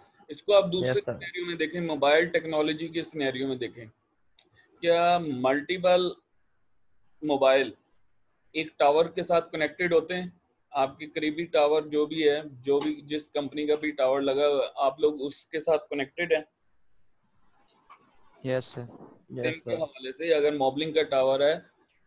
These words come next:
Speaker 1: jazz वालों का tower है, तो आपके पास jazz की sim है, Jazz के जितने भी उधर mobile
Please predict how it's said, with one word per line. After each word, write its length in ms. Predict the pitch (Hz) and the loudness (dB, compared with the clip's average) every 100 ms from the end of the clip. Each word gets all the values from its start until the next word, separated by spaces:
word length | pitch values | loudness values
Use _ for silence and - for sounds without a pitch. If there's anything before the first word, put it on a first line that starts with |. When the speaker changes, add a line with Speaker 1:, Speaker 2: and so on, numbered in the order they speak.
| - | -8
Speaker 1:
jazz 280 | 127 131 143 | 2 2 4
वालों 300 | 156 151 151 | 2 2 2
का 60 | 151 | 2
tower 380 | 143 131 139 | 2 2 2
है, 120 | 143 151 | 0 0
तो 200 | 160 156 | 0 2
आपके 300 | 143 139 147 | 2 0 -2
पास 180 | 151 | -2
jazz 340 | 139 139 139 139 | 0 0 -2 -4
की 140 | 151 | -12
sim 240 | 143 151 151 | -8 -4 -4
है, 140 | 147 | -2
Jazz 280 | 139 147 143 | 0 0 -2
के 120 | 170 | -8
जितने 400 | 147 147 170 190 | -8 -12 -6 -6
भी 300 | 196 196 160 | -4 -8 -8
उधर 200 | 156 165 | -2 -2
mobile 560 | 160 143 131 139 151 | -2 -2 0 2 0